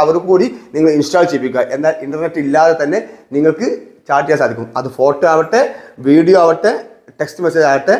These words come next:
അതല്ല എന്തുമാവട്ടെ, എന്തും WhatsApp പോലെ നിങ്ങൾക്ക് അവർക്ക് സെൻഡ് ചെയ്ത് കൊടുക്കാൻ സാധിക്കും. നെറ്റ് വേണ്ട, വൈഫൈ വേണ്ട, മൊബൈൽ ഡാറ്റ വേണ്ട. ഇത്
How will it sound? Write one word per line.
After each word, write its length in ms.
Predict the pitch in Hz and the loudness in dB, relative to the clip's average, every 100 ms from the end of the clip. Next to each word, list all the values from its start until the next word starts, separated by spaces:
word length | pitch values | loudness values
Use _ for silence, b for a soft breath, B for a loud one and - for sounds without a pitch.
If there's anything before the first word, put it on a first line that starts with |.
| - B B B _ - | -2 B B B _ -2
അതല്ല 220 | 151 156 117 - - _ 175 | 2 2 2 -2 -10 _ 2
എന്തുമാവട്ടെ, 540 | 240 254 202 156 123 123 - | 4 4 4 2 0 -6 -6
എന്തും 220 | 175 156 143 | -2 0 2
WhatsApp 360 | 165 185 220 196 | 2 2 0 -2
പോലെ 200 | 165 151 143 | 0 0 0
നിങ്ങൾക്ക് 240 | 135 135 135 | -6 -6 -6
അവർക്ക് 200 | 123 131 - | -6 -10 -10
സെൻഡ് 200 | 135 143 | -4 -2
ചെയ്ത് 100 | 143 | 0
കൊടുക്കാൻ 180 | 127 120 | 0 2
സാധിക്കും. 240 | 127 135 190 - - | 0 -2 -6 -8 -10
നെറ്റ് 260 | 123 120 160 165 - 110 | -10 -8 -8 -8 -10 -8
വേണ്ട, 240 | 104 101 101 - - | -8 -6 -8 -8 -8
വൈഫൈ 320 | 110 107 - 123 104 | -4 -4 2 2 2
വേണ്ട, 220 | 95 92 - - | -4 -4 -6 -8
മൊബൈൽ 240 | 104 110 110 | -8 -6 -2
ഡാറ്റ 200 | 107 101 98 | -2 -4 -12
വേണ്ട. 160 | 92 - - _ _ _ 135 | -12 -16 -20 _ _ _ 0
ഇത് 120 | 143 | 4